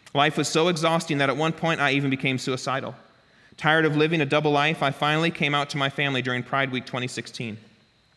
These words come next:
Ironically, things in my life began to shift that same month. After I'd come out to my family, I traveled to visit a good friend who happened to be on fire for the Lord.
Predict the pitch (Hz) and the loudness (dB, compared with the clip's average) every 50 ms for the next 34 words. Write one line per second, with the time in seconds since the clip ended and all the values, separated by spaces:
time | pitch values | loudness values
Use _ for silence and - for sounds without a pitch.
0 | _ _ _ - - - 131 131 143 143 156 175 175 180 180 175 180 - - - | _ _ _ -16 -6 -2 -2 0 2 2 2 2 2 2 0 0 0 -2 -6 -14
1 | - - - - - 165 175 175 190 175 165 151 151 147 156 160 156 - 156 143 | -20 -20 -12 -2 0 2 2 2 2 2 2 2 4 2 2 0 0 -2 -2 0
2 | 143 135 135 127 131 - 165 147 131 - 131 127 127 - - 135 123 127 135 131 | 0 0 0 -2 -2 0 -2 -2 0 0 -2 -2 -2 0 -2 -2 -2 0 -2 -2
3 | 123 131 - - - - - _ _ _ _ - - - - _ - 139 147 151 | -4 -4 -8 -16 -20 -20 -20 _ _ _ _ -20 -20 -20 -8 _ 2 2 2 4
4 | - 156 151 151 151 - 175 147 151 156 160 - 165 156 156 160 - 156 156 160 | 2 2 2 2 2 0 0 2 2 0 0 0 0 0 0 0 0 0 0 2
5 | 165 156 147 143 - 156 143 147 156 151 151 147 147 143 151 131 135 151 139 - | 2 0 0 0 0 0 0 0 0 -2 -2 -2 -2 -2 -2 -2 -2 -2 -2 -2
6 | 160 156 135 113 107 - - - - 147 139 156 156 160 - 165 165 - 151 139 | -2 -2 -2 -4 -6 -8 -12 -8 -6 -2 0 0 0 0 0 -4 -4 -2 -2 -2
7 | 135 135 127 131 - 139 143 147 139 131 - 127 120 117 123 131 123 107 107 113 | 0 0 -2 0 0 0 0 0 0 -2 -4 -6 -6 -4 -4 -2 -4 -4 -6 -8